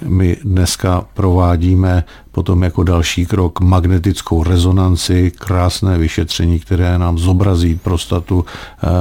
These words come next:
případná ložiska v ní a u některých pacientů potom provádíme biopsii, jestli je nebo není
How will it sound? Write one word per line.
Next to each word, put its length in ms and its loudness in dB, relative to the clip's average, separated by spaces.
případná 640 0
ložiska 640 0
v 120 0
ní 280 2
a 460 0
u 100 0
některých 520 0
pacientů 540 0
potom 400 -2
provádíme 720 2
biopsii, 600 0
jestli 300 0
je 200 2
nebo 260 0
není 380 2